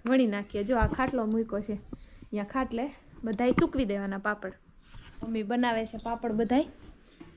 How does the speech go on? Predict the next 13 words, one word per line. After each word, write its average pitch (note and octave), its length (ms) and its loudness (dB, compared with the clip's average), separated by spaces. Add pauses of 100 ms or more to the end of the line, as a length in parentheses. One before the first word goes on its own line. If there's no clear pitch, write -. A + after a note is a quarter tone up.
(140)
જો B3+ 100 4 (120)
ઈ A3+ 140 2
તો A#3 180 -2 (120)
હાથથી A#3 360 -2
બનાવે B3 460 2
છે, B3 180 -4 (680)
મને G#3+ 280 -6
તો G#3 60 -6
આમ G#3 160 -8
પાડતા A3 420 -6
ફાવતા A3 400 -6
નથી C4 280 -4
કાંઈ. A3+ 200 -6